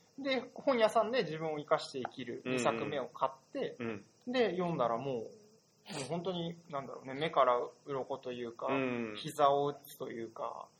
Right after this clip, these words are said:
Speaker 2: これ三部作なんだよね。
Speaker 1: そう、三部作なんだ。
Speaker 2: その中で、イマジンはこれがやっぱり一番好きなの？
Speaker 1: そうね。
Speaker 2: うん。
Speaker 1: やっぱりこれかな。うん。
Speaker 2: 自分の仕事を作るから入って、
Speaker 1: うん。
Speaker 2: 自分を生かして生きるに、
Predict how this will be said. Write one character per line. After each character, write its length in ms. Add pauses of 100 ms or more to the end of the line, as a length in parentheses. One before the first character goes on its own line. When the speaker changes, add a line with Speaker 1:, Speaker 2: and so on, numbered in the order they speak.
Speaker 2:
こ 120
れ 80
三 260
部 100
作 280
な 100
ん 80
だ 80
よ 80
ね。 160
Speaker 1:
そ 200
う、 40
三 160
部 60
作 80
な 80
ん 20
だ。 80
Speaker 2:
そ 60
の 80
中 0
で、 460
イ 60
マ 140
ジ 80
ン 40
は 120
こ 140
れ 80
が 180 (100)
や 60
っ 40
ぱ 100
り 60
一 120
番 140
好 40
き 140
な 60
の？ 60 (640)
Speaker 1:
そ 380
う 20
ね。 280
Speaker 2:
う 60
ん。 40
Speaker 1:
や 60
っ 40
ぱ 160
り 60
こ 120
れ 160
か 140
な。 240 (340)
う 40
ん。 20
Speaker 2:
自 120
分 140
の 100
仕 120
事 180
を 80
作 160
る 80
か 100
ら 80
入 160
っ 40
て、 340
Speaker 1:
う 120
ん。 120 (520)
Speaker 2:
自 120
分 100
を 60
生 100
か 120
し 80
て 100
生 60
き 100
る 140
に、 160